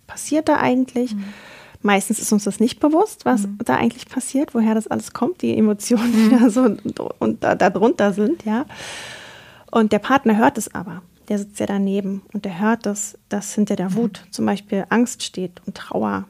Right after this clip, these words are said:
Speaker 1: ja. Und ich übersetze es dann auch immer in die Bindungssprache. Und ja, genau,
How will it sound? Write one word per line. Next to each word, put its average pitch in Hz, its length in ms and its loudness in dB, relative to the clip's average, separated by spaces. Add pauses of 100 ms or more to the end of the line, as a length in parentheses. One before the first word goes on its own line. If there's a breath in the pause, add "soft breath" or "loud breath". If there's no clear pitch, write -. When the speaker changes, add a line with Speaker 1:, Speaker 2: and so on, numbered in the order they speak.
Speaker 1:
ja. 208 240 -4
Und 214 100 -6
ich - 100 -16
übersetze 202 440 -2
es 220 60 -8
dann 214 120 -4
auch - 140 -6
immer 214 180 -2
in 202 120 -2
die 202 100 -6
Bindungssprache. 208 1000 -2 (1400 loud breath)
Und 220 280 0
ja, 220 140 2
genau, 302 320 -2